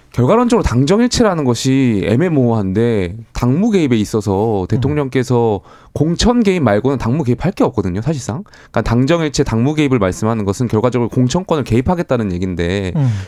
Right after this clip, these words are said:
Speaker 1: 윤핵관들이 경선이나 국민하고 당원들이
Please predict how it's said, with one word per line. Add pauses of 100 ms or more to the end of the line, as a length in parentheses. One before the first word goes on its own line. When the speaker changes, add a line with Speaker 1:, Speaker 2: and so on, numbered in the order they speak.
Speaker 1:
윤핵관들이
경선이나 (200)
국민하고
당원들이